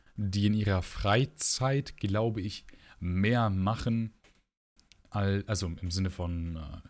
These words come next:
mehr Sachen kreieren, in Anführungszeichen, ne? Als ein sehr großer Teil der Menschen. Weil wie viele Leute kennst du,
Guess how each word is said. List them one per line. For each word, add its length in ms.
mehr 220
Sachen 440
kreieren, 600
in 80
Anführungszeichen, 800
ne? 220
Als 640
ein 200
sehr 340
großer 380
Teil 240
der 80
Menschen. 420
Weil 300
wie 160
viele 240
Leute 280
kennst 460
du, 300